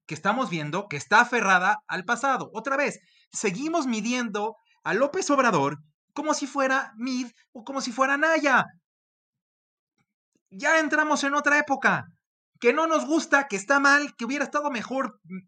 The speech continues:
eh, pensar en términos anteriores porque eso es macro, eh, macroeconómicamente mejor.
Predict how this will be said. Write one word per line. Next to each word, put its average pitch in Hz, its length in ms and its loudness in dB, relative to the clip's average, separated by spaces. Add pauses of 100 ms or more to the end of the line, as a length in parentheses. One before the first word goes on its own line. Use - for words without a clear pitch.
(260)
eh, 165 580 -8
pensar 185 400 -2
en 214 80 -4
términos 208 580 -6 (400)
anteriores 175 520 -4
porque 175 240 -6
eso 185 100 -8
es 170 140 -10
macro, 165 500 -4
eh, 156 180 -14
macroeconómicamente 170 960 -4
mejor. 175 380 -4